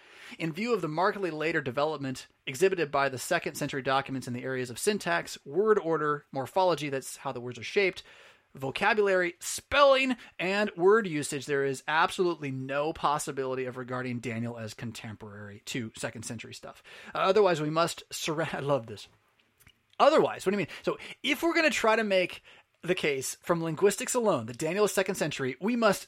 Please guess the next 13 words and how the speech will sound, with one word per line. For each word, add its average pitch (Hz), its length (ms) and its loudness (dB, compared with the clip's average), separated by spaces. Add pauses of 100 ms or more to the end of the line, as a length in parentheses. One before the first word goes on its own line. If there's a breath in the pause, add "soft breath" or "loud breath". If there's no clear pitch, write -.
surrender 190 720 2
linguistic 160 480 -2
evidence 143 320 0
altogether 139 500 -2
and 131 140 -6
assert 151 300 -4
that 139 100 -6
it 135 80 -4
is 123 140 -10 (120)
completely 185 480 0
devoid 143 320 0
of 127 140 -2
value 117 500 -4